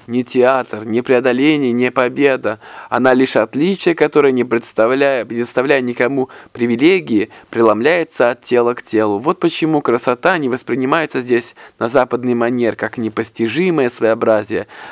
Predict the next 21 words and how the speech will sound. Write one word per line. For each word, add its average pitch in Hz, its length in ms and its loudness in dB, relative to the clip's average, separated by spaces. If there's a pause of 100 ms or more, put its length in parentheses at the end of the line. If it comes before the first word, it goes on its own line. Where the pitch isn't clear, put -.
Она 107 380 -2 (180)
вновь 160 400 0
возникает 131 640 0
здесь 107 380 0
и 110 80 -12
там, 160 360 0 (260)
пробегая 110 440 2
от 98 100 -2
одного 117 360 0
различия 127 500 -2
к 110 60 -6
другому, 104 560 0
встроенная 135 640 0
в 98 40 -14
великую 127 440 -4
синтагму 113 680 -4
тел. 101 400 -4 (1400)
Века. 107 500 -2 (720)
Несколько 151 440 0
черт, 151 400 0
образующих 117 880 -2